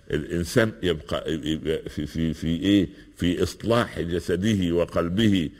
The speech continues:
و-، و-، وتصحيح عقيدته دائمًا مع الخالق عز وجل. يرجع الأمر لله. ليه؟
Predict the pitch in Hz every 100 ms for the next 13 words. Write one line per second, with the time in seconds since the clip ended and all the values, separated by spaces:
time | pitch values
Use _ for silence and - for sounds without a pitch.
0 | - - - 85 95 87 87 90 95 92
1 | 90 85 117 113 92 92 101 113 107 98
2 | 131 147 147 147 - - - _ - 78
3 | 80 - 90 80 - 57 65 65 62 57
4 | - - _ _ _ _ - 117 110 95
5 | 85 - 113 101 85 80 76 73 67 -
6 | - _ - 80 104 107